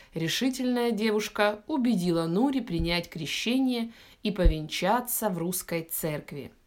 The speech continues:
В своей автобиографической повести Джина в трагикомических тонах рассказывает замешательство старого попа,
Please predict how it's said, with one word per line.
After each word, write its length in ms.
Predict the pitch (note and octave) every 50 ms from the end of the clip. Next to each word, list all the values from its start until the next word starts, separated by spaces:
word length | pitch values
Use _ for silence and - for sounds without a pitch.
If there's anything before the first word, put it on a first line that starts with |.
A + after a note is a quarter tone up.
| _ _ _ _ _ _ _ _ _ _ _ _ _ _ _ _ _ - - -
В 80 | - -
своей 440 | - - G3 G3+ A3+ C4+ D#4 D4+ -
автобиографической 1120 | - G#3+ G#3+ - - A3 G3+ G#3+ G#3 G3+ G#3+ G#3+ G3 B3+ A#3+ A#3+ G#3+ F#3+ - - G#3+ G#3
повести 840 | G#3 G#3 - - D#4 E4 D#4 D4+ C#4 - - - - C4 C4 C4 C4 B3+ - - - _ _ _ _ - - - - - -
Джина 760 | F#3+ F#3 F#3 F#3+ A#3 C#4 D4 D4 C#4 C#4+ C#4 C#4 C#4 C4+ C#4 C#4 - - - - - _ _ _ _ _ _ _ - -
в 120 | - -
трагикомических 1040 | - D#4 E4+ C#4 A#3 A3 - G3 F3+ G3 F#3+ F#3+ - E3+ - - - D#3+ F3 - - - -
тонах 640 | - F#3+ F3+ F3 F#3 G#3 A#3+ C4+ D4 - - - - _ - - - - - - -
рассказывает 760 | - F3+ G3+ F#3+ G3+ - - B3+ C#4 A#3+ A3+ A#3 G#3 G#3+ G#3 G3
замешательство 960 | F#3 G#3 A#3 A3 G#3+ - - A#3+ A3 G3 F#3+ - F3 E3+ - - - E3+ E3
старого 520 | D#3+ - - - G#3+ G#3 F#3+ E3+ E3 E3+
попа, 560 | E3 - - E3+ E3+ - - C4 C#4+ D4 D#4